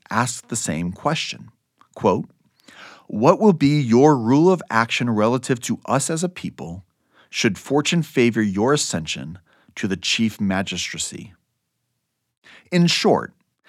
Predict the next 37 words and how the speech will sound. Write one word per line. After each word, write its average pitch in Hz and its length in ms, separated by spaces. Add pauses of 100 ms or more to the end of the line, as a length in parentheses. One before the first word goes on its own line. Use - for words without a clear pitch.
(200)
if 139 120
a 139 60
candidate 208 640
was 165 180
willing 131 380
to 165 120
commit 107 640
to - 120
protect 160 500
the 160 80
Saints - 560 (240)
and 143 120
to 180 140
ensure 202 480
that 214 220
they 160 160
were 175 120
treated 156 380
fairly, - 640 (720)
then 123 160
the 113 120
Saints 165 440
would 196 140
support 135 420
him 156 320
for 135 160
president. - 480 (1040)
This 156 300
was 196 140
in 202 80
keeping 90 500 (300)
with 117 140
the 123 80
political 139 480
strategy 113 520
for 117 180
voting 98 520